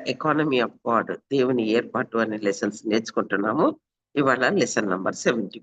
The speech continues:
ఫోర్. నిన్న our body presented for the church life అని చూసాం. మొదట మన శరీరము దేవునికి సజీవ యాగంగా అర్పించాలి, తర్వాత దేవుని మందిరం కట్టబట్ట, దేవుని సంఘమైన మందిరంలో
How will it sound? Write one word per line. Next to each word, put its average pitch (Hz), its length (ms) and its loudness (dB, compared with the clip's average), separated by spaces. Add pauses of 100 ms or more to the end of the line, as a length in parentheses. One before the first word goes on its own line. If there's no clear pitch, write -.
ఫోర్. 113 180 0 (1500)
నిన్న 165 600 4 (300)
our 131 200 4
body 135 580 2
presented 135 460 0
for 123 200 -2
the 113 140 -4
church 127 380 0
life 98 320 0 (240)
అని 120 120 0 (140)
చూసాం. - 340 -6 (640)
మొదట 123 460 2 (1080)
మన 113 360 4
శరీరము 123 600 0
దేవునికి 110 420 2
సజీవ 110 380 -4
యాగంగా 101 500 0
అర్పించాలి, 101 680 -4
తర్వాత 117 520 -4
దేవుని 117 340 0
మందిరం 123 500 2 (500)
కట్టబట్ట, 120 540 -4
దేవుని 127 500 2
సంఘమైన 139 580 2
మందిరంలో 110 680 0